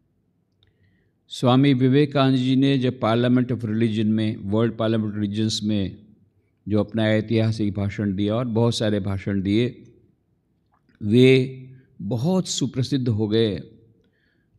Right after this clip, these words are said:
जैसा कि हमने बताया, गलियों में उनके पोस्टर लग गए, समाचार पत्रों में बड़े-बड़े फ्रंट पेज में उनके फ़ोटो लाए,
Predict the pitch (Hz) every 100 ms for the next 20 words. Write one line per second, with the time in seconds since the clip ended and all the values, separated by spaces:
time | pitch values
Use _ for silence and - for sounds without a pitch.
0 | _ _ _ _ _ - 101 117 127 117
1 | - 110 113 98 101 110 117 120 107 104
2 | 110 117 113 113 110 113 - 110 - 123
3 | 107 98 90 110 113 113 104 110 113 107
4 | 110 104 107 107 101 95 107 104 107 107
5 | - _ _ _ _ _ _ - - _
6 | - 110 107 110 110 107 104 107 104 107
7 | - 113 110 110 101 104 113 110